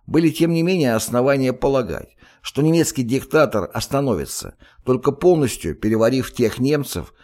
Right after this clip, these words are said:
которые раньше жили за пределами Рейха, а теперь оказались в пределах его границ. Разве Гитлер не повторял неоднократно, что не потерпит чехов в Третьем Рейхе?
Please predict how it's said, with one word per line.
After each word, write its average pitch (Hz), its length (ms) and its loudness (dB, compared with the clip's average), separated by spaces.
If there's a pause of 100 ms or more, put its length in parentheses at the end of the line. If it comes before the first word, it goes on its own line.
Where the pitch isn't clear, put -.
(220)
которые 151 400 2
раньше 139 380 2
жили 127 280 0
за 107 140 0
пределами 113 520 0
Рейха, 110 480 -2 (400)
а - 100 -4
теперь 170 300 4
оказались 120 520 2
в - 60 -16
пределах 110 480 0
его 101 240 -2
границ. 98 600 -6 (920)
Разве 151 420 2
Гитлер 156 380 0
не 127 140 2
повторял 151 520 2
неоднократно, 104 840 -2
что - 200 -2
не 135 120 2
потерпит 139 580 0
чехов 135 440 0
в - 40 -16
Третьем 95 460 -4
Рейхе? - 500 -10